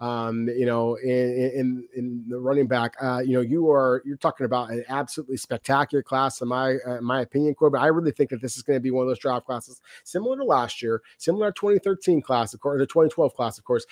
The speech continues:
that, um, was just the type that helps a team develop into a legitimate Super Bowl contender.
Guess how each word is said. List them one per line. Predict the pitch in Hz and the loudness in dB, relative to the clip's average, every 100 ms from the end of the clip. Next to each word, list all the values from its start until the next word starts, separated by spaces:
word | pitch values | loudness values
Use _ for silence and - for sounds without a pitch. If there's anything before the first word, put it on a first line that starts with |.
| - - | -20 -2
that, | 127 139 131 | 4 4 4
um, | 139 127 120 | 2 2 -2
was | 127 139 | 2 2
just | - 160 - _ _ _ _ _ _ | 4 -2 -2 _ _ _ _ _ _
the | 147 | 0
type | 156 - 165 175 196 196 | 0 0 0 4 4 2
that | 123 117 135 135 | -4 0 2 0
helps | - - 156 170 - - | -4 0 0 0 -12 -8
a | 151 | -8
team | - 151 123 113 110 _ - - | -2 -2 0 -4 -8 _ -20 -4
develop | 123 131 127 | 0 2 2
into | 139 123 123 | 0 2 -2
a | |
legitimate | 120 107 135 135 135 | 0 0 2 2 0
Super | - 117 | -6 -10
Bowl | 113 110 | -8 -8
contender. | 110 101 98 78 | -8 -12 -14 -16